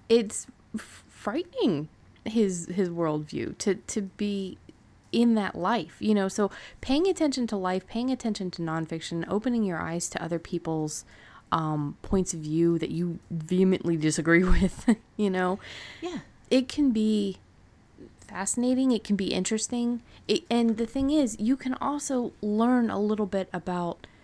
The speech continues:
Speaker 1: about them and maybe even change a little bit of your mind if you are open-minded enough. If, if you pay attention and, and you're watching something that isn't a viral asshole video, you know,
Speaker 2: Mm-hmm.
Speaker 1: if you're, if you're watching somebody who is logical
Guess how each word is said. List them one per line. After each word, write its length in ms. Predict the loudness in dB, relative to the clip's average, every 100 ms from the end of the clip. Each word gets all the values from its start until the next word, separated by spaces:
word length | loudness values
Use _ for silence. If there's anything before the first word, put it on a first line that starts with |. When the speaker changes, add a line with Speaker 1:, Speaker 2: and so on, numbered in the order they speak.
| -20 -20 -20 -20 -20 _ -20 -20 _ 0
Speaker 1:
about 480 | 0 0 -2 -2 -6 -12 _ _ _ -14 -12
them 640 | -10 -2 4 4 4 2 -2 -8 -4
and 180 | 2 6
maybe 220 | 6 4
even 320 | 0 0 0
change 300 | 0 0 2
a 40 | 0
little 360 | 0 0 0
bit 120 | -2 -4
of 140 | -4
your 140 | -4
mind 420 | -6 -6 -8 -10 -8
if 240 | -8 -6 -4
you 100 | -2
are 160 | -2
open-minded 880 | -2 -4 -6 -6 -8 -4 -2 -2 -6
enough. 300 | -10 -14 -12
If, 180 | -10 -8
if 180 | -10 -8
you 100 | -10
pay 220 | -8 -4
attention 460 | -4 -4 -6 -6 -6
and, 180 | -6 -8 -14 -20 -8
and 140 | -2
you're 80 | -2
watching 400 | 0 -4 -4 -4
something 320 | -4 -4 -4
that 160 | -4 -2
isn't 300 | -2 -2 -2
a 80 | -4
viral 560 | -2 -2 0 0 -2 -4
asshole 460 | -8 -8 -6 -6 -4
video, 540 | -6 -8 -8 -10 -12 -16 -20 -20 -12
you 140 | 0 2
know, 200 | 4 2
Speaker 2:
Mm-hmm. 80 | 0
Speaker 1:
if 100 | -2
you're, 80 | -4
if 180 | -4
you're 120 | -4 -2
watching 340 | -4 -4 -4
somebody 300 | -4 -4 -4
who 180 | -4 -4
is 140 | -4
logical 760 | -6 -6 -4 -6 -6 -4 -6